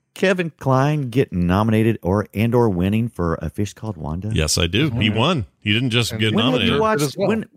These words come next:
Speaker 1: when's the last time you watched A Fish Called Wanda?
Speaker 2: Uh, it's been a while, and I've also worried about it holding up.
Speaker 1: I love the movie,
Speaker 2: Yeah.
Speaker 1: but, uh, holding up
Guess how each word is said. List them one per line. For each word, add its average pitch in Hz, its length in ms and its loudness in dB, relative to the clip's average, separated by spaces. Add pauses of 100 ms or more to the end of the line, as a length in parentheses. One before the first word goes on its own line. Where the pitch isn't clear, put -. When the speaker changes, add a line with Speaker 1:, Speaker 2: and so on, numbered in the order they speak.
(340)
Speaker 1:
when's 226 220 -2
the 226 80 0
last 196 280 0
time 156 280 0
you 143 100 2
watched 113 540 -4 (320)
A - 80 -12
Fish - 180 -2
Called 82 200 -6
Wanda? 73 340 -10 (280)
Speaker 2:
Uh, 95 440 4 (120)
it's 123 140 0
been 156 160 -2
a 156 60 2
while, 117 380 0
and 98 140 -4
I've 110 220 0
also 123 380 0
worried 107 320 2
about 92 240 0
it 87 80 -2
holding 82 320 -2
up. 60 120 -16 (800)
Speaker 1:
I 139 280 0
love 175 440 0
the 240 80 -2
movie, 147 480 0
Speaker 2:
Yeah. 98 80 -2
Speaker 1:
but, 120 400 0
uh, 120 280 0
holding 185 400 0
up 165 280 -2